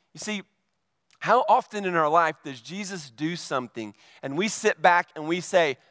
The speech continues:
"No, no, no, no, no, this isn't the good, this isn't the right thing, God.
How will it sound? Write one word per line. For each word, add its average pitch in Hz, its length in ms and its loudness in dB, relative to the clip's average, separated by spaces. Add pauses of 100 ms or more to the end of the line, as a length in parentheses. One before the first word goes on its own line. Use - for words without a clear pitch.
(140)
"No, 302 120 0
no, 254 140 2
no, 196 120 0
no, 160 140 -2
no, 123 120 -2
this 330 200 -4
isn't 294 220 -6
the 175 100 0
good, 156 260 -4
this 359 160 -2
isn't 202 220 -6
the 151 80 0
right 135 220 4
thing, 139 220 -4
God. 160 280 4